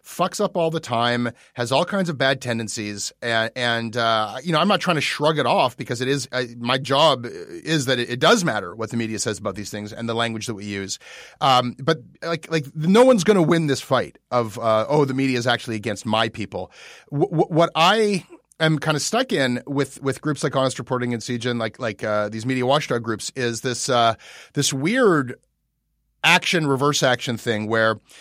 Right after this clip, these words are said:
they, uh, monitor aggressively, comprehensively. They're very good at it, you know, and, and part of the problem is just how good they are at it. They, uh, will push back if they feel like anything.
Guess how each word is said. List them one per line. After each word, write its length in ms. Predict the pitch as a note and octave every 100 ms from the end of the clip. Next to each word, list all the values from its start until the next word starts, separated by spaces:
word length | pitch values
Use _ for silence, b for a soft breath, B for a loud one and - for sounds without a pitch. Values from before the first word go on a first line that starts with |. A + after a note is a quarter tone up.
| b
they, 560 | B2 D3 F3 G3 G#3 G3 -
uh, 380 | C#3+ C#3 C3+ C3
monitor 800 | C#3 C3+ C#3+ F3 F3 G#3 G#3+ A3+ - _ _ _ _
aggressively, 1000 | C#3+ D3 C#3 C#3+ D3 E3+ D#3 D#3+ D#3+ D#3+ -
comprehensively. 720 | - C#3 C#3 E3 C#3+ C3+ - C3+
They're 100 | D3+
very 140 | B3
good 320 | F#3 C3+ G#3+
at 180 | F#3+ E2
it, 200 | - - -
you 120 | B2+ C3
know, 120 | C3 D3+
and, 140 | D#3+
and 100 | D3
part 140 | F#3
of 20 | G#3
the 60 |
problem 260 | F3+ E3+ E3
is 140 | B2+
just 180 | B2+ C3
how 140 | B2+
good 280 | D3 C3 D3+
they 120 | C3
are 160 | A2 F#2+
at 140 | F#2
it. 180 | A2 C#3 B B B B
They, 560 | C#3 D3 D#3+ E3 E3 D#3
uh, 440 | D3 C#3+ C#3 C3 C3
will 560 | C3+ E3+ E3 E3+ A3+ _ _ _ _ _ - -
push 260 | - D#3 D#3
back 460 | - B2+ F#3+ - -
if 120 | C3
they 120 | C3
feel 300 | B2 C3 C3+
like 220 | C#3 C3 C3
anything. 640 | C3 B2+ C3+ C3 C3